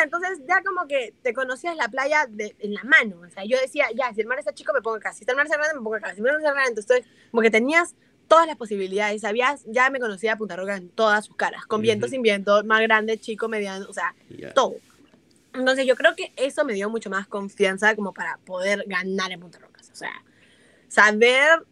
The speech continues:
Speaker 1: todas las caras de la ola nos dio como que un plus a todos los peruanos de todas maneras. O sea, nos ayudó
Speaker 2: Ujú.
Speaker 1: bastante.
Speaker 2: Y cuando llegaste y ganaste la medalla de oro, los días posteriores a eso, ¿para ti era como que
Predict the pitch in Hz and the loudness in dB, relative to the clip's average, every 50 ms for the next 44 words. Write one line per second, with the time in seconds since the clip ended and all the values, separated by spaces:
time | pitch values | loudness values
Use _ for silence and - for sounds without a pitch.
0 | _ _ _ _ - 247 247 254 262 220 190 180 - - 214 214 220 220 214 190 | _ _ _ _ -2 0 0 0 0 -2 -4 -8 -4 -2 -2 -2 -2 -4 -6 -8
1 | 185 175 175 175 180 185 185 190 196 214 214 - _ _ _ _ _ _ _ - | -8 -8 -8 -8 -8 -8 -6 -4 -4 -4 -4 -6 _ _ _ _ _ _ _ -12
2 | 196 185 185 175 175 170 170 208 208 208 208 208 214 214 196 190 185 180 190 202 | -10 -10 -10 -10 -12 -8 0 2 2 4 4 2 -2 -2 0 0 0 0 0 -2
3 | 202 185 - _ - 202 190 190 190 190 196 220 240 - - 220 190 - - 214 | -2 -4 -6 _ 0 2 4 4 6 6 6 6 4 2 -4 -10 -8 -4 0 0
4 | 220 220 220 214 190 - 180 180 185 180 185 190 180 180 180 175 - - 190 185 | 2 2 0 -2 -4 -8 -12 -12 -10 -10 -12 -12 -10 -8 -10 -10 -6 -6 -6 -6
5 | - - - - - - - - - - - _ - - - - - - _ _ | -6 -8 -14 -20 -20 -20 -20 -20 -20 -20 -20 _ -20 -18 -18 -18 -18 -20 _ _
6 | _ _ - 175 190 180 180 185 185 185 180 180 170 - - - - - _ _ | _ _ -10 -6 -4 -2 0 0 0 0 -2 -2 -6 -12 -18 -20 -20 -20 _ _
7 | _ 139 135 - 143 131 127 127 127 135 135 131 127 123 127 131 135 147 156 151 | _ -6 -4 -2 -2 -2 0 0 0 0 0 0 0 2 2 2 2 0 -2 -2
8 | - 196 170 151 - - - 131 120 117 113 107 104 120 117 120 131 135 143 139 | -4 -2 -2 -2 -4 -4 -4 -4 -4 -4 -4 -4 -4 -4 -4 -2 -4 -4 -6 -4
9 | - 135 131 123 117 113 117 120 127 123 123 123 123 127 131 - 135 127 120 117 | -4 -4 -4 -4 -4 -6 -4 -4 -2 0 0 0 0 0 -2 0 0 0 0 0
10 | 117 135 147 151 151 151 - 151 143 - - 120 127 131 131 139 139 - 123 120 | 0 0 0 0 0 -2 -6 -6 -6 -4 -4 -4 -2 -2 -2 -4 -6 -6 -6 -4
11 | 120 120 - - 127 131 - - _ _ _ _ _ _ _ _ _ _ _ _ | -4 -4 -4 -6 -8 -8 -10 -16 _ _ _ _ _ _ _ _ _ _ _ _
12 | _ _ 117 113 113 113 117 143 147 151 156 147 151 160 - 151 147 143 135 127 | _ _ -2 -2 -2 0 2 4 4 6 6 4 2 0 -2 -4 -4 -6 -4 -2
13 | 131 123 120 110 107 117 - - - | 0 0 0 0 -2 -6 -10 -16 -20